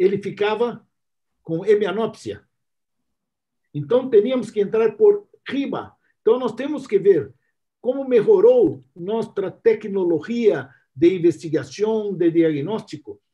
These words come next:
Hoje eu acho, a minha impressão, que a tratografia passou a um, ser uma metodologia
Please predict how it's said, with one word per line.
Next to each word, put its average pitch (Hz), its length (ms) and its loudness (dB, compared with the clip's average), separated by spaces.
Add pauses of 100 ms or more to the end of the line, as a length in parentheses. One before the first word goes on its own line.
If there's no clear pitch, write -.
(460)
Hoje 233 360 2
eu 190 180 6
acho, 143 480 -10 (300)
a 135 100 -12
minha 202 240 -4
impressão, 202 640 -4
que - 80 -8
a 139 60 -4
tratografia 196 920 -4
passou 196 420 0
a - 380 -12
um, 156 360 -10
ser 202 360 4
uma 160 220 -6
metodologia 190 840 -6